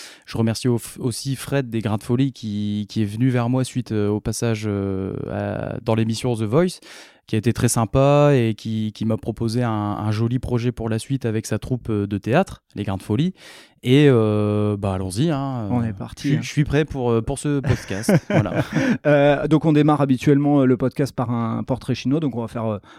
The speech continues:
Speaker 2: euh, la même chose que pour tout le monde. Si, euh, je te dis un lieu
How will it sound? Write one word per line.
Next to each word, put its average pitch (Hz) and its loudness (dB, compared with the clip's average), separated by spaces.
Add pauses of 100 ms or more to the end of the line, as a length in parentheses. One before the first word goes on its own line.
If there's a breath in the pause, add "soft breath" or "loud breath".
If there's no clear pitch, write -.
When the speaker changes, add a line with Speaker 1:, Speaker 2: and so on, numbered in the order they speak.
(120 loud breath)
Speaker 2:
euh, 107 -6
la 120 -2
même 127 2
chose 127 -2
que 131 -4
pour 110 -8
tout - -8
le 120 -2
monde. 196 -2 (300 loud breath)
Si, 170 -4
euh, 127 2
je 123 -2
te 131 -2
dis 139 -4
un 151 4
lieu 135 2